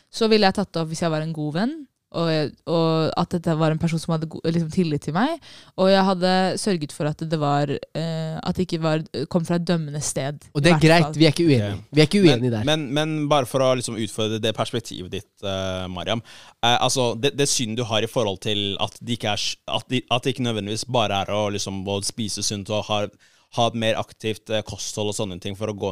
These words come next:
Speaker 3: ned i vekt, eh, kontra de tilfellene hvor det er litt mer komplisert. Eh, hva er det man ser me-, hva er det du mener at man ser mest av? Ser man mest av de tilfellene hvor ne-, hvor den, eh, the, the most viable solution er å liksom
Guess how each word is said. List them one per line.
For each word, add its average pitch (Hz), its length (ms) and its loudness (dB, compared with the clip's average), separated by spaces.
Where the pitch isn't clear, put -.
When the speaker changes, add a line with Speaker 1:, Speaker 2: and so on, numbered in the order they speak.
Speaker 3:
ned 85 140 -8
i 92 100 -4
vekt, - 380 -8
eh, 101 260 0
kontra 107 320 -4
de 98 200 -8
tilfellene 95 460 -6
hvor 98 120 -4
det 104 80 0
er 104 80 -2
litt - 100 -14
mer 95 140 -8
komplisert. 98 560 -2
Eh, 104 360 2
hva 120 220 2
er - 20 2
det 113 80 -2
man 123 100 0
ser 117 220 0
me-, 92 160 -6
hva 113 160 2
er 131 80 6
det 113 80 -6
du 117 100 -2
mener 104 200 0
at 90 40 -4
man 92 140 -6
ser 107 160 -2
mest 87 240 -8
av? 139 80 0
Ser - 180 0
man 110 140 -2
mest 110 240 -6
av 113 80 -2
de 107 80 -8
tilfellene 98 560 -8
hvor 104 160 -6
ne-, 110 80 -4
hvor 107 240 -4
den, 110 220 -2
eh, 107 140 -2
the, 104 240 0
the 107 80 -4
most 104 320 0
viable 107 400 2
solution 107 480 -4
er 95 240 -4
å 98 80 -8
liksom 95 300 -6